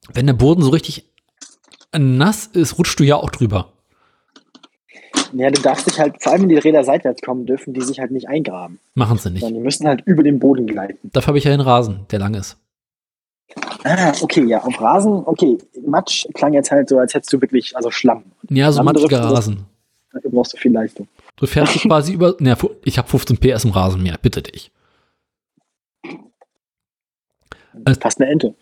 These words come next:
Speaker 1: Ja. <laughs> Ähm, hat aber auch einen Zylinder weniger.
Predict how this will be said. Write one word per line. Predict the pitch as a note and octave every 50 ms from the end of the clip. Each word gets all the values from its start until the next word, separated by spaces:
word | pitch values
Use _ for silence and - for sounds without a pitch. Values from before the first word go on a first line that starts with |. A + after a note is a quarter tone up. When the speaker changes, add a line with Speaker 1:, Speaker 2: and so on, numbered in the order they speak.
| - - _ -
Speaker 1:
Ja. | C3 G#2+ F#2+ - - - _ _ - - - - - - - _ _ _ _ _ _ _ _ - - - _ _ -
<laughs> | - - - - - - - - - - _ _ _ _ _ _ -
Ähm, | C3 B2+ B2+ C3 C3 C3 B2+ A#2+ A#2 B2+ - _ _ _ _ _ _
hat | - C3 F3
aber | D3+ C3+
auch |
einen | C3 D3 D3+
Zylinder | - - C3+ C3 C#3 C3 A2+
weniger. | B2+ B2 A2+ G2+ F#2+ F2+ F#2 -